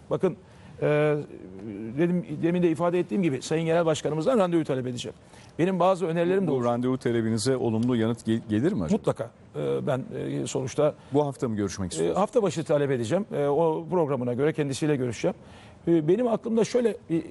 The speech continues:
Speaker 1: e, şey oluyor. Yani Cumhuriyet Halk Partisi Genel Başkanlık adaylarının yarışı bence sadece,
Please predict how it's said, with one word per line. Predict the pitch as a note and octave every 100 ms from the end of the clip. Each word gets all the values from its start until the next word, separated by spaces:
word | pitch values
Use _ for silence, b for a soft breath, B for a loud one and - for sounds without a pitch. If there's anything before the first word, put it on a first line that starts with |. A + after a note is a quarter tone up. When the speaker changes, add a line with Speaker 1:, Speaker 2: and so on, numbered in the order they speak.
| C#3+ C#3+
Speaker 1:
e, | D3+ C#3+
şey | C#3+ C#3
oluyor. | B2 B2
Yani | C#3 D#3+ C3
Cumhuriyet | F3 G3 G#3
Halk | G3+ -
Partisi | D3+ - F#3 - B B B B B - A#2+
Genel | D#3+ G3 F3+
Başkanlık | D#3 - D#3 D#3+ F3 - - - - - -
adaylarının | D3+ D#3 D3+ C#3+ D3 E3 F3+
yarışı | D#3 D#3+ C#3 F#3 G3+ - B B -
bence | D#3+ G3+ D#3 C#3 - - B B B -
sadece, | - F#3+ A3+ F#3+ D3+ D3